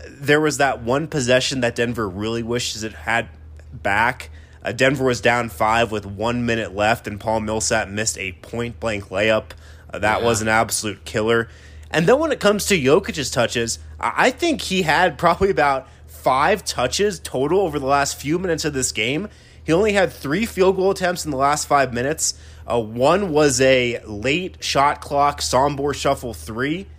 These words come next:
Speaker 1: and the other two, uh, came via a post-up. He had a missed turnaround hook shot on Tristan Thompson. He got the offensive rebound, and he was blocked.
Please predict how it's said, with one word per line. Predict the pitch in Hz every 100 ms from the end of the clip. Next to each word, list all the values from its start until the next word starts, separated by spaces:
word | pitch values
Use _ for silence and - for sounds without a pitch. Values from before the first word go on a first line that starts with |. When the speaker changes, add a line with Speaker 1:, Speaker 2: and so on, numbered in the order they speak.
| - - - -
Speaker 1:
and | 131 135 131 127 127
the | 123 139
other | 214 226
two, | - 127 123 123 127 - - - -
uh, | 120
came | - 160 160 147
via | 120 170 143
a | 110
post-up. | - 143 208 - 110 110 -
He | 123
had | 127
a | 123
missed | 123 160 -
turnaround | 175 147 127 120 113
hook | 147
shot | - 135 139
on | 123 117 113 98
Tristan | 127 123 110
Thompson. | 107 117 127 147 151 - - -
He | -
got | 123 120
the | 120
offensive | 117 123 139 113 104
rebound, | 117 120 123 127
and | 120
he | 113
was | 107
blocked. | 95 107 127 170 -